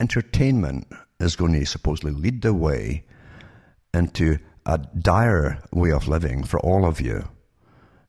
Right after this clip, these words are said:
uh, by people, again, these entertainers that are paid awfully well for the nonsense they put out there.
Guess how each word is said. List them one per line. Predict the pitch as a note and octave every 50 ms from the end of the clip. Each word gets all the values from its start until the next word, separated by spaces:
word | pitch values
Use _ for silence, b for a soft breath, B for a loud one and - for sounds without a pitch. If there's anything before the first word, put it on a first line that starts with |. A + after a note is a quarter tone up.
| b -
uh, | D2 C#2+
by | - D#2+ G2 G2+ G2+
people, | - - B2 - - E2 E2
again, | - E2+ F2 F2+ F#2
these | F2+ E2+ -
entertainers | - - F#2+ F#2+ - - D2+ C#2+ - - - F#2+ G2+ G#2 E2 C#2+ B1 B1 C2+ C2 A#1+ -
that | - D#2+
are | A#1+
paid | - - G2+ F2 D#2 -
awfully | - G#2+ A#2+ C3 C3+ A#2 - - - - D#2+
well | D2 C#2+ E2+ G2 G2 E2 C2 A#1+ D2 E2 - - _ - _
for | - D#2
the | D#2
nonsense | D#2 D#2 D#2+ E2+ E2+ - D2 - -
they | - C#2
put | - - C2
out | - F2+ F2 -
there. | - D2+ D#2+ D#2